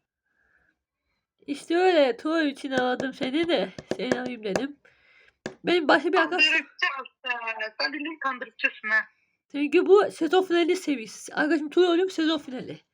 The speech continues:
Speaker 1: Bu. Şu an çektiğim.
Speaker 2: Ya.
Speaker 1: O yüzden. Şimdilik.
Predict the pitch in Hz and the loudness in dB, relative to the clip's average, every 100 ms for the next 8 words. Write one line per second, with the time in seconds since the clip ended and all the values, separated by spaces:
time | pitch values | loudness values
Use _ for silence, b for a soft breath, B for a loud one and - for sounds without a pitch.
0 | _ - 143 139 b b b - - 285 | _ -12 -10 -10 b b b -12 -2 0
1 | 285 294 - 151 131 _ _ _ _ - | 2 -2 -2 -6 -6 _ _ _ _ -6
2 | - - 208 - - b b b b b | -4 -4 -4 -6 -16 b b b b b
3 | b _ - 175 330 147 143 - _ _ | b _ 0 2 2 0 -6 -12 _ _
4 | b b b - - - - _ - - | b b b -18 -14 -14 -14 _ -18 -16
5 | - 370 381 330 185 - - | 2 4 4 2 -4 -8 -16